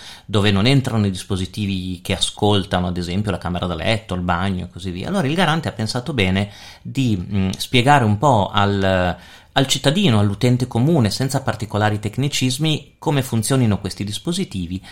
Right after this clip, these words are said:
e soprattutto come utilizzarli con un'attenzione particolare alla protezione dei propri dati. E questo è un po',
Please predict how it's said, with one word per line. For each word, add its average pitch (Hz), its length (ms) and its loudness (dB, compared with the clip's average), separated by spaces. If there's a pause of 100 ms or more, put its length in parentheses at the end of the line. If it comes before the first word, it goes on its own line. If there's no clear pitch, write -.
(280)
e 156 220 2
soprattutto 127 800 -2
come 127 260 2
utilizzarli 110 1120 0
con 113 200 0
un'attenzione 107 720 2
particolare 92 640 -2
alla 95 160 0
protezione 95 540 -6
dei 85 100 -6
propri - 320 -8
dati. 80 320 -10
E - 40 -6
questo - 200 -4
è 123 40 4
un 110 60 2
po', 113 220 4